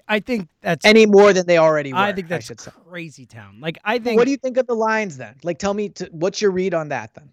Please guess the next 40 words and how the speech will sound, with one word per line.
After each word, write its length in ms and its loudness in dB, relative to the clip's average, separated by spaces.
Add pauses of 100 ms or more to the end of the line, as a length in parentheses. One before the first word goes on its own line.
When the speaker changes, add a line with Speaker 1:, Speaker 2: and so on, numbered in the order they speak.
(120)
Speaker 1:
I 140 -10
don't 200 -4
care. 520 -14
What, 260 -8
what, 260 -12
the 60 -16
betting 380 -4
Speaker 2:
Why? 160 4
Speaker 1:
lines? 180 -2
Speaker 2:
I 40 -2
mean 120 -4 (320)
Speaker 1:
Well, 140 0
you 140 -4
know, 180 -4
we 100 0
just 220 -4
talked 180 -2
Speaker 2:
Yeah. 40 -6
Speaker 1:
about 60 -4
at 60 -10
the 60 -12
beginning. 260 -8
You're 80 -2
like, 180 -4
"I 120 -2
understand 440 -6
how 120 -2
betting 260 -6
lines 240 -4
work, 220 -4 (120)
but 380 -2 (300)
that's 240 -4
how 100 -4
betting 300 -6
line 260 -6
work." 520 -2
Uh, 120 -14
what 120 -6
do 80 -2
I 80 0